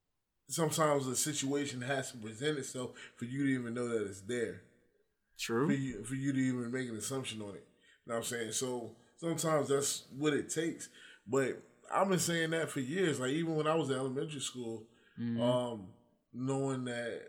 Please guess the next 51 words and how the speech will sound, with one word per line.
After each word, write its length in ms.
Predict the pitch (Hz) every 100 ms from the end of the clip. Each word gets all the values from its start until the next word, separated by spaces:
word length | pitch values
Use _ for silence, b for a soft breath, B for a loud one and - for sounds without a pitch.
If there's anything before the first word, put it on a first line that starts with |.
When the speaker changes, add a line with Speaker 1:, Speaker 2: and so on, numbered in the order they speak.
| -
Speaker 1:
what 140 | 143
is 160 | 143 117
it, 140 | 113 95
like, 160 | 98 98
Robert 320 | 113 123 120
E. 160 | 123 117
Lee 220 | 123 131 113
and 100 | 110
shit, 240 | 113 98
like, 260 | 98 78 - - _
like, 140 | 85 85
why 340 | 82 - 82 82 85 - -
they 140 | 151
lost? 420 | 127 175 120 104
Like, 140 | 101 101
why 220 | 113 143
are 80 | 143
we 160 | 131 131
in 60 |
the 60 | 117
school? 280 | - 143 117
And 160 | 113
I 100 | 110 160 156 165
asked 120 | 160
that 180 | 127 104
question, 280 | 110 104 101 -
Speaker 2:
Mm-hmm. 580 | 123 117 120 131 135 110
Speaker 1:
and 320 | 113 95 85
they 140 | 107 110
just 200 | 107 -
showed 220 | 113 104
their 80 | 101
shoulders. 320 | 117 113 101
That's 180 | 117 -
a, 60 | 104
that's 260 | 110 139 113
a 60 |
true 220 | - 143 131
story. 400 | - 160 135 110
Speaker 2:
Right. 340 | 123 131 113 98
Speaker 1:
Like, 120 | 110
I 80 | 139
stayed 300 | - 139 139
at 100 | 120
the 60 | 101
school 320 | - 151 143
one 160 | 117 113
day. 140 | 117
We 160 | 117 131
had 180 | 120 104
to 160 | 104